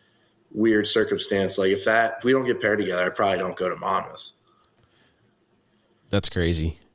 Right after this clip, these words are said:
Speaker 2: You think you
Speaker 1: Yeah.
Speaker 2: still play college golf, though, probably, right?
Speaker 1: Uh,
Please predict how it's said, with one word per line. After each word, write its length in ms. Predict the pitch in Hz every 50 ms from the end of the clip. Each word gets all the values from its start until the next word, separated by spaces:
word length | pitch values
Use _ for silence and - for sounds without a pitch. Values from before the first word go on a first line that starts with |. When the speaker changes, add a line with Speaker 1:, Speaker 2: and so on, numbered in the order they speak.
| _
Speaker 2:
You 120 | - 117 117
think 140 | 127 127 120
you 60 | 113
Speaker 1:
Yeah. 40 | 107
Speaker 2:
still 220 | - 127 120 110
play 180 | - 113 113 101
college 360 | - 113 104 101 101 95 92
golf, 280 | 104 95 98 98 -
though, 140 | - 92 90
probably, 440 | - 95 87 87 90 92 92 101 95
right? 260 | 95 90 92 - - - -
Speaker 1:
Uh, 140 | 151 135